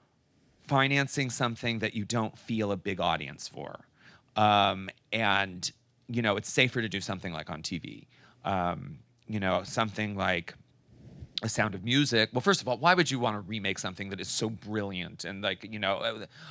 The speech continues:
I, I don't wanna do that. I don't want, people are always asking me to, like, "Hey, why don't we redo West Side Story?" And I'm like, "Why don't you go kill yourself?" I wanna have no interest in doing that. Um, but, um, uh, so, I mean, I can't real-,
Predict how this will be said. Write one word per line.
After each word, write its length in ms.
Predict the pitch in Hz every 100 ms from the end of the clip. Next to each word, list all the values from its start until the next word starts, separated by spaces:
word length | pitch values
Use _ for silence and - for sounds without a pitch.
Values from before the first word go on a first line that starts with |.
| -
I, 140 | 143 143
I 180 | 151 170
don't 160 | 139 101
wanna 160 | 107
do 200 | 139 82 82
that. 200 | 95 120
I 100 | 147
don't 120 | 123
want, 180 | 95 95
people 220 | 127 123
are 120 | 104
always 200 | 98 104
asking 460 | 104 101 104 98 95
me 140 | 92
to, 160 | - 113
like, 220 | 104 101
"Hey, 220 | 117 185
why 200 | 117 127
don't 120 | 185
we 80 | 156
redo 520 | 127 120 131 143 147
West 180 | 131 147
Side 160 | 135 127
Story?" 220 | 156 170
And 80 | 127
I'm 80 | 123
like, 160 | 120
"Why 160 | 113 143
don't 180 | 180 -
you 60 | 135
go 140 | 131
kill 280 | - 156 156
yourself?" 420 | 117 147 - -
I 120 | 120
wanna 240 | 143 147 135
have 180 | 127
no 300 | 127 135 143
interest 340 | 143 135 131 -
in 120 | 120
doing 240 | 110 107 104
that. 220 | 107 - 156 180 170 -
Um, 480 | 123 131 127 123 127 -
but, 340 | 131 131 123 - -
um, 580 | 123 123 120 120 117 117 - _ 302 - _ _ _ 285 - - - -
uh, 80 | - 147 - - - -
so, 140 | - -
I 100 | 170
mean, 140 | 180
I 100 | 165
can't 240 | 170 226 -
real-, 300 | 143 143 147